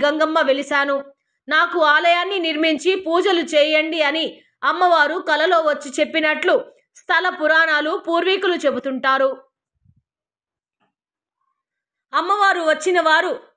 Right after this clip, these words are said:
"అమ్మా నీవే దిక్కు" అంటూ వచ్చిన వారికి అమ్మవారు కొంగు బంగారం కోరికలు తీరుస్తారని ప్రజలు నమ్మకం. ఈ ఆలయానికి ప్రతి నవరాత్రులు, సంక్రాంతి పండుగ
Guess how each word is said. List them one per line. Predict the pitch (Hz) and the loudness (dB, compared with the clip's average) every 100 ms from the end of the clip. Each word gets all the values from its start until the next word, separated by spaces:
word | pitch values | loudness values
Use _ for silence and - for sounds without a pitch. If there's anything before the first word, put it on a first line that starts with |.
| - | -2
"అమ్మా | 285 330 359 359 | -2 2 4 4
నీవే | 320 330 359 370 | 2 -2 -2 -2
దిక్కు" | 294 - 349 339 | -2 -4 -2 0
అంటూ | 302 302 330 403 - _ - | 0 -2 -4 -6 -8 _ -2
వచ్చిన | 302 302 392 | -2 0 0
వారికి | 359 330 330 359 359 | 2 0 0 -4 -2
అమ్మవారు | 294 320 330 339 320 | -2 0 0 0 0
కొంగు | 320 311 339 | 0 0 0
బంగారం | 302 311 330 370 381 320 | -2 -2 0 0 0 -2
కోరికలు | 320 320 311 330 | 0 2 0 -4
తీరుస్తారని | 311 320 359 370 359 311 359 403 | -4 -4 -4 -2 0 2 0 -2
ప్రజలు | 359 294 285 330 311 | -4 0 0 0 0
నమ్మకం. | 277 277 285 277 269 262 _ _ _ _ _ _ _ | -2 0 -2 -2 -4 -6 _ _ _ _ _ _ _
ఈ | 320 403 | 0 2
ఆలయానికి | 330 330 427 415 359 320 349 | 2 0 0 -2 -2 -4 -6
ప్రతి | 403 330 311 370 | -4 -2 0 0
నవరాత్రులు, | 330 285 302 330 359 330 330 415 | 0 0 2 0 0 -2 0 -2
సంక్రాంతి | - 302 320 330 339 330 | -2 -4 -2 0 0 0
పండుగ | 311 294 311 302 311 | -2 -2 -2 0 0